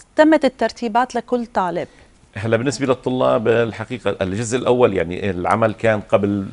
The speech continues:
Speaker 2: بدء أزمة كورونا، يعني عمليا
Speaker 1: تمام.
Speaker 2: كانت كل الإجراءات عم تصير في المركز. آه، نحن بالنسبة لنا عم نوفر للطلاب، طبعا المرحلة الصباحية هي مرحلة الدوام النظامي، لكن المرحلة المسائية هي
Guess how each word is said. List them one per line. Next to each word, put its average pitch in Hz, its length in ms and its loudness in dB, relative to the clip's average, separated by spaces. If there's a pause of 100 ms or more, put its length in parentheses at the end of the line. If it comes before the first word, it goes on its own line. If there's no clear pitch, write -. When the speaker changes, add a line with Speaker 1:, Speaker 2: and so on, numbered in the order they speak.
Speaker 2:
بدء 92 320 -2
أزمة 98 200 0 (100)
كورونا، 95 420 2
يعني 80 180 -2
عمليا 85 220 2
Speaker 1:
تمام. 101 240 -2
Speaker 2:
كانت 101 260 -2
كل 104 120 -4
الإجراءات 95 460 0
عم 85 120 -2
تصير 92 200 -6
في - 80 -14
المركز. 101 640 -4 (560)
آه، 98 560 -2
نحن 104 240 -6
بالنسبة 98 360 -4
لنا 98 140 -4
عم 92 120 -4
نوفر 95 300 -4
للطلاب، 90 440 -2
طبعا 87 220 -4
المرحلة 92 320 -4
الصباحية 85 540 -6
هي 87 100 -6
مرحلة 90 320 -6
الدوام 85 320 -4
النظامي، 87 400 -6
لكن 104 320 -4
المرحلة 92 460 -6
المسائية 92 840 -6
هي 98 440 -4